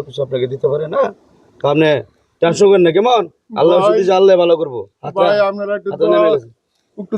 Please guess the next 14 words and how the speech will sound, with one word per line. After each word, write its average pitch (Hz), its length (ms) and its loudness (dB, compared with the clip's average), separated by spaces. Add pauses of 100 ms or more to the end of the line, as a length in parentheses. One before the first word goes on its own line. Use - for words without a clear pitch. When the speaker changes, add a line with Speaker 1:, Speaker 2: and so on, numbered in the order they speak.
(100)
Speaker 2:
দোয়া 226 160 4 (100)
করেন 208 300 4
আমার 202 180 2
লাগে 196 200 2
আপনারা, 185 220 -4 (100)
হ্যাঁ? 247 260 2 (800)
আপনারা 208 240 4 (140)
দোয়া 247 200 6
করলে 233 200 2 (100)
আমি 247 120 0 (100)
অনেক 233 180 -6 (560)
বাঁচতাম 226 440 -2
পারি, 196 140 2 (960)
কারণ 170 160 0